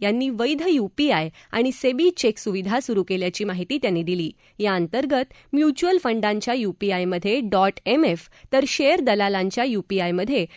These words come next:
डॉट बीआरके असणार आहे. बँकेत संयुक्त खातं असणाऱ्यांनाही आता यूपीआयचा लाभ घेता येईल.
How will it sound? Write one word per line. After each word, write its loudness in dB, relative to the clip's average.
डॉट 2
बीआरके 2
असणार -4
आहे. -6
बँकेत 0
संयुक्त -2
खातं -2
असणाऱ्यांनाही -2
आता -2
यूपीआयचा 0
लाभ 2
घेता -2
येईल. 0